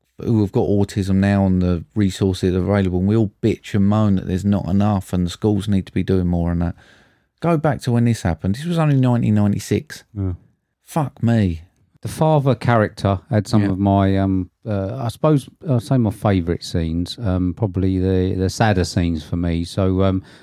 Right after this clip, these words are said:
Speaker 2: so obviously, uh, he, when he didn't get the, the house thing and he started to go into his sort of depression thing, uh, the scene when he was hitting, when Nitram was sort of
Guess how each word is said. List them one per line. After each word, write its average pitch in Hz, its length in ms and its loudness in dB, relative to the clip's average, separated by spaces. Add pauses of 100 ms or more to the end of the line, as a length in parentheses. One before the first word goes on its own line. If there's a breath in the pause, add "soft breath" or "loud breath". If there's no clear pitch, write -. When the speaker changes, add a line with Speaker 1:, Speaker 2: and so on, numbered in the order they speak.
(120 loud breath)
Speaker 2:
so 120 160 2
obviously, 95 680 -2
uh, 82 240 -6
he, 87 220 -6
when 90 240 -4
he 82 80 -4
didn't 82 220 -4
get 82 180 -10
the, 85 240 -2
the 82 80 -4
house 82 360 -4
thing 80 220 -4
and 82 80 -4
he 85 60 -4
started 85 320 -6
to - 80 -16
go 85 160 0
into 82 260 -2
his 78 120 -4
sort 82 160 -6
of 80 60 -8
depression 85 640 2
thing, 85 260 -4 (360 loud breath)
uh, 98 160 4
the 95 100 -2
scene 104 300 0
when 92 140 0
he 90 80 0
was 82 140 -6
hitting, 85 500 -6
when 87 240 -2
Nitram 82 400 -2
was 82 100 -4
sort 85 180 -8
of 80 160 -10